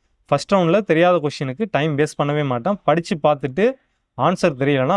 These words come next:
அப்படியே விட்டு போயிடுவேன். So, இப்படி பண்ணும்போது கரெக்டா ஒரு ரெண்டு மணி நேரம், இல்லைன்னா அதிகபட்சமா ரெண்டே கா-, ரெண்டே கால் மணி நேரத்துக்குள்ள இருநூறு கொஸ்டினையும் நான் ஒரு ரவுண்டு முடிச்சிருவேன்.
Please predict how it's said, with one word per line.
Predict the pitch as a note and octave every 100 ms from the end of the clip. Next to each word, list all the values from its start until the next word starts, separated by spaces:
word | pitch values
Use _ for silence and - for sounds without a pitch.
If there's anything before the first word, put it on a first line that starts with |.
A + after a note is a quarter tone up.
| D3
அப்படியே | - D3+
விட்டு | C3 A#2+ B2+
போயிடுவேன். | A2+ A2 G#2 - _ _ _ _
So, | -
இப்படி | D#3+ E3 A3 E3+
பண்ணும்போது | F#3 A3+ G3+ F3 A3+ A#3+
கரெக்டா | D#3+ D3 F#3+ F3+
ஒரு | C#3+
ரெண்டு | D#3+ F#3
மணி | F3
நேரம், | D3+ D3+ F#3+ A#3 -
இல்லைன்னா | - C#3 E3+ D3+
அதிகபட்சமா | E3 G3 D#3+ - C3+ F#3+ - _ _ _ -
ரெண்டே | C#3 F3+ F#3+
கா-, | G3 E3+ C#3
ரெண்டே | E3 G#3
கால் | F3+ D#3+
மணி | C#3+
நேரத்துக்குள்ள | D3+ D3+ C#3 A#2+ B2 G3+ - _ _ _
இருநூறு | B2+ D#3+ A3+ A3
கொஸ்டினையும் | D#3+ - D3+ F3+
நான் | F3 C3+
ஒரு | A#2+
ரவுண்டு | C3 D3 B2
முடிச்சிருவேன். | B2 - G#2+ G2+